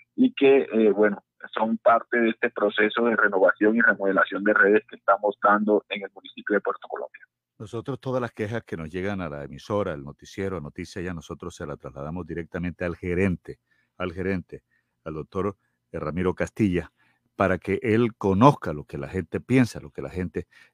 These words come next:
Speaker 2: eh, cree. Eh, nosotros le enviamos hace algunos días, yo diría hace un mes más o menos, un mensaje que envió un oyente que incluso,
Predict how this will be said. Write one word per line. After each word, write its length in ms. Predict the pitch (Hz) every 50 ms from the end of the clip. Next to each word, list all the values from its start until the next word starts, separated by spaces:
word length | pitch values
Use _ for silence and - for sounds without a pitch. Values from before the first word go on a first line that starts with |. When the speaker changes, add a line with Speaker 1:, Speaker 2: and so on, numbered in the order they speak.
| _
Speaker 2:
eh, 360 | - 85 85 87 87 82 80 80 80 - - _ _ _ _
cree. 340 | - 117 127 123 92 82 _ _ _ _ _ _ -
Eh, 100 | 107 101
nosotros 460 | 104 107 107 101 - 120 120 135 143
le 60 | 143
enviamos 360 | 135 120 139 139 147 151 139
hace 160 | 139 127 - 139
algunos 300 | 120 117 127 135 127 117 113 104 95 - _
días, 880 | - - 110 98 - 117 - - 131 113 92 90 92 131 156 135 104 90
yo 100 | 85 107
diría 260 | 113 117 101 101 101
hace 180 | 104 104 - -
un 100 | 101 90
mes 160 | 90 101 101
más 240 | 87 90 87 - -
o 40 | 92
menos, 340 | 90 90 90 98 95 - _ _ _ _ _ _ _ _ _ _ _ -
un 520 | - - 113 110 113 117 117 117 120 117
mensaje 440 | 113 113 107 98 - 113 104 113 107
que 120 | - 104
envió 400 | 95 90 87 85 82 95 98 101
un 120 | 104 107 113
oyente 340 | 113 104 101 101 - - 127
que 180 | - 127 120
incluso, 680 | 123 104 92 - - 107 101 - - 151 127 98 82 -